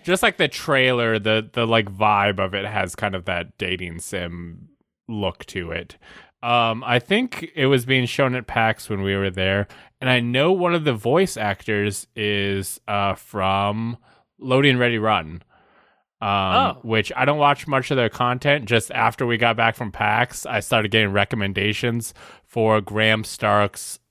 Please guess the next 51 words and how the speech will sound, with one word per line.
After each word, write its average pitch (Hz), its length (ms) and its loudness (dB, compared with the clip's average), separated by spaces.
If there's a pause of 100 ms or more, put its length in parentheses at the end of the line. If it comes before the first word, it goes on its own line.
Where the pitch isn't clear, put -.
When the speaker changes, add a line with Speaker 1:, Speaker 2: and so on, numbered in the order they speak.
(180)
Speaker 1:
vlogs 98 680 2
because 92 340 -2
he 95 160 -2
vlogs 95 520 -2
pax, 101 480 -2
and 95 220 -4 (840)
I 147 80 4
just 127 180 0
watched, 127 280 2
like, 117 200 0
all 120 220 2
of 113 100 -2
his 110 160 -2
vlogs, 107 560 2
and - 340 -18
I 147 40 0
was 131 100 0
like, 170 140 2
"Who 453 320 4
is 170 260 2
this 120 220 2
guy? 95 320 0 (280)
Oh, 185 120 4
he's 156 140 0
part 196 180 2
of 180 60 -2
something 190 220 0
called 165 220 4
Loading 135 420 2
Ready 135 240 2
Run," 113 280 4
Speaker 2:
Yeah, 120 60 2
Speaker 1:
and - 100 4
then 104 60 2
it - 40 2
was 104 120 2
Speaker 2:
they've 202 80 6
Speaker 1:
like, 190 80 4
Speaker 2:
been - 60 -8
going 160 200 2
forever. 127 580 0 (140)
Speaker 1:
Yeah, 139 480 2
and 120 100 -2
I 160 80 4
was 156 120 -2
like, 165 180 0
"Oh, 247 200 2
uh, 147 180 4
some 302 240 0
of 359 60 0
their 285 100 2